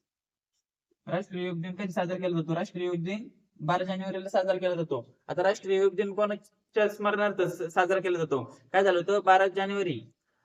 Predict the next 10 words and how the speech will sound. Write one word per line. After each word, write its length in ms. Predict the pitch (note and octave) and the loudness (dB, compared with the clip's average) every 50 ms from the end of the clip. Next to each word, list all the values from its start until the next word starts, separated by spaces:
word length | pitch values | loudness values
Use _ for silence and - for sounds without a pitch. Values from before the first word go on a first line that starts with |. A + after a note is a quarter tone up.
| _ | _
अठराशे 380 | - D#3+ F3 F#3+ F#3+ E3 - F#3 | -2 0 0 0 -2 -4 -4 -6
त्रेसष्ट 440 | E3 - G3 F#3 E3+ G3 F3+ - G3+ | -4 -4 -4 -4 -4 -6 -8 -6 -4
साली 280 | F#3 G3+ F#3 F#3+ G#3 | -2 -2 0 0 0
स्वामी 240 | G#3+ - G3 F#3 F#3+ | 0 0 0 0 0
विवेकानंद 440 | G3 G3 F#3 G3 G3 G3 F#3+ F3+ G3 G3+ A3+ B3 _ _ _ _ _ _ _ _ _ _ _ _ | -2 -2 -2 -2 -2 -2 -4 -4 -4 -4 -6 -6 _ _ _ _ _ _ _ _ _ _ _ _
यांचा 380 | - E3 F#3+ G3+ F#3 D#3+ F#3+ | -4 -2 -2 -2 0 -2 0
जन्म 220 | F3+ G3 G3+ G3+ G#3 | 2 2 0 0 0
झाला 160 | G3+ G3 F3 | 2 2 2
होता 300 | D#3+ - C3+ A2+ G#2+ A#2 - _ _ _ _ _ _ _ _ - | 2 0 -2 -4 -6 -8 -16 _ _ _ _ _ _ _ _ -6
आणि 360 | - C#3+ D#3+ F3+ G3+ G3 - | -4 -4 -2 -2 -4 -6 -8